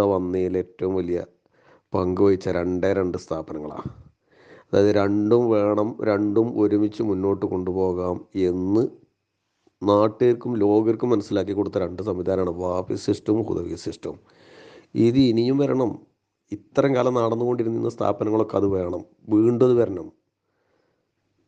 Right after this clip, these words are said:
അതല്ലാതെ ഈ കുട്ടികളെ ഭാവി തുലക്കണ അരക്കായ്ക്ക് കൊള്ളാത്ത പല പരിപാടിയായിട്ടും വന്നാൽ എന്തിനാ അതിന് വെറുതെ ഉമ്മത്തിൻ്റെ സമ്പത്ത് ചെലവാക്കണ്?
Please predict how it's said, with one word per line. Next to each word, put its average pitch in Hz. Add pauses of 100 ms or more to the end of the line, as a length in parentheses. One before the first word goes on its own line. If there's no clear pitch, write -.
(920)
അതല്ലാതെ 113 (240)
ഈ 117
കുട്ടികളെ 113
ഭാവി 107
തുലക്കണ 104
അരക്കായ്ക്ക് 101
കൊള്ളാത്ത 95 (100)
പല 101
പരിപാടിയായിട്ടും 98
വന്നാൽ 92 (1500)
എന്തിനാ 113
അതിന് 117
വെറുതെ 107
ഉമ്മത്തിൻ്റെ 104
സമ്പത്ത് 98
ചെലവാക്കണ്? 90